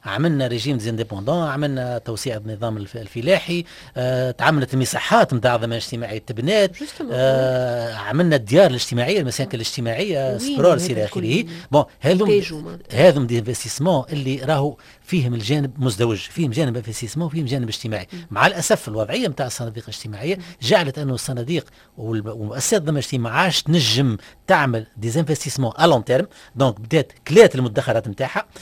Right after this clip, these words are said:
Speaker 1: الى حد انه معناتها حتى ربما ال-، لو كانت تبيع الاملاك البنيات نتاعها ما تخلصش. دونك اليوم سي ان فو بروبليم باش نحكيو على انفستيسمون، يلزم نرجعوا نخلقوا التوازن وبعد نعملوا انفستيسمون. كيما حكينا الساعه في البدايه القروض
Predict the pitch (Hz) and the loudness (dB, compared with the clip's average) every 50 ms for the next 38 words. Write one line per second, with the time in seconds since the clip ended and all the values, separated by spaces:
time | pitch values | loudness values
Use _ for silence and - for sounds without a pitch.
0 | - - - - 139 143 147 135 - - 208 165 - - - 196 208 180 196 208 | -20 -20 -6 -4 -2 0 0 2 4 4 4 2 2 -2 -2 0 0 0 0 -2
1 | 147 127 120 151 170 - - - - 180 175 - 139 151 135 127 131 151 147 135 | -4 -6 -4 -4 -4 -4 -2 -2 -2 0 2 2 0 0 0 -2 -2 0 -2 -2
2 | 127 131 - - - - - 117 104 156 139 127 - 135 170 175 131 185 143 135 | -2 -6 -10 -12 -16 -10 -8 -2 0 2 2 2 2 4 4 4 4 2 0 2
3 | 135 156 143 - 120 107 123 127 135 131 - 123 123 - 160 175 160 156 - - | 2 2 2 0 0 0 0 0 0 0 -2 -2 -2 -2 -2 -2 -4 -6 -4 -2
4 | 156 143 131 - - - - - - _ 123 117 107 - - 110 120 151 208 269 | -2 0 0 -2 -4 -8 -12 -20 -10 _ -4 -4 -4 -4 -4 0 4 4 4 4
5 | 277 - _ _ _ _ - - 175 165 226 208 - 240 226 190 180 202 208 165 | 2 -2 _ _ _ _ -6 -4 0 2 2 2 2 0 0 2 2 2 2 2
6 | 135 - 139 123 139 160 139 131 123 110 120 110 - 127 113 - 139 180 233 220 | -2 -4 -6 -6 -4 -4 -4 -4 -4 -6 -6 -8 -8 -8 -8 -4 -4 -2 -2 -2
7 | 160 135 113 127 127 127 185 262 247 165 127 127 160 170 - - - - - 170 | -2 -2 0 0 2 6 6 6 6 6 4 0 -2 -2 -4 -12 -20 -6 -4 -2
8 | 220 - 165 139 - 151 - - 123 123 156 190 180 233 202 - - - 190 151 | -2 -2 -4 -2 -2 -4 -2 0 2 2 2 2 2 -2 -4 -6 -12 -16 -12 -6
9 | 123 123 240 240 240 240 - - _ - 185 247 226 165 147 156 156 135 123 117 | 2 4 4 4 4 2 -2 -6 _ -2 0 2 4 2 2 2 0 0 -2 -2
10 | - - 117 - - 135 180 277 - _ - 180 - _ 185 _ _ _ _ _ | -2 -4 -6 -4 -2 0 -2 -2 -2 _ -18 -20 -20 _ -20 _ _ _ _ _
11 | - 202 170 123 - - 147 113 104 - - 139 120 107 110 101 107 101 139 131 | -8 -6 -6 -6 -6 -6 -6 -6 -6 -6 -6 -6 -6 -6 -8 -10 -6 -4 -4 -4
12 | 113 - - - 127 135 113 | -4 -4 -6 -2 -2 0 -2